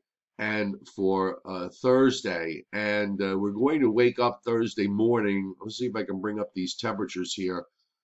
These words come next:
Uh, but we, we wake up Thursday morning, we're gonna be waking up to some, uh, pretty cold numbers, uh, down in the teens and single digits. And there's gonna be a bit of a wind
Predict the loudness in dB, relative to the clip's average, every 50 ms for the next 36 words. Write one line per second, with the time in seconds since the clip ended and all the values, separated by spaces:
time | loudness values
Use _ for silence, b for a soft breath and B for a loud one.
0 | _ _ -10 -8 -6 -4 -4 -2 0 0 0 0 0 -4 -4 -4 -2 -2 -2 0
1 | 2 4 4 4 4 4 2 0 0 -2 -2 0 0 0 0 0 -2 -2 -2 0
2 | 0 0 2 2 2 0 0 -2 -2 0 0 0 0 0 -2 -2 -4 -4 -6 -8
3 | -10 -12 -10 -10 -10 -10 -10 -8 -6 -6 -4 -4 -4 -4 -4 -6 -6 -4 -4 -2
4 | -2 -2 -2 0 2 2 2 2 2 0 0 -2 0 0 2 2 2 0 -2 -12
5 | b b b b b _ -10 -6 -4 -4 -4 -2 0 0 2 4 4 4 4 2
6 | -2 -4 -2 -2 -2 -2 -4 -2 0 4 4 6 6 6 4 4 2 0 -6 -10
7 | _ _ _ _ _ _ -2 0 0 2 2 0 0 -2 -6 -6 -4 0 2 4
8 | 6 6 6 6 8 8 8 8 6 4 0 -4 -4 -4 -4 -4 -2 -2 -2 -2
9 | 2 4 4 4 4 6 6 6 6 6 4 4 4 4 2 0 0 4 6 8
10 | 8 8 6 4